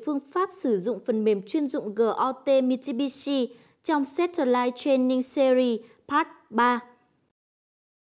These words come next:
Về phương pháp kết nối với bộ biến tần thì hãy xem phụ lục kết nối G O T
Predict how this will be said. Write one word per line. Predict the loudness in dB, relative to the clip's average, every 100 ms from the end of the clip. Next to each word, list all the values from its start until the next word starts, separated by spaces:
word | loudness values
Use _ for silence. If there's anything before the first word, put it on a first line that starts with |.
| _ _ _ _ 0
Về | 2
phương | 2 -2
pháp | -2 -4 0
kết | 0 2
nối | 6 8 8
với | 8 6
bộ | 4
biến | 0 0 0
tần | 0 -2 -4 -18 _
thì | -2
hãy | -2 -2
xem | -4 -4 -4
phụ | -2 2
lục | 6 4 2 -18 _
kết | 0 2
nối | 4 6 6 4 2
G | 4 4
O | 2 0 -2
T | 2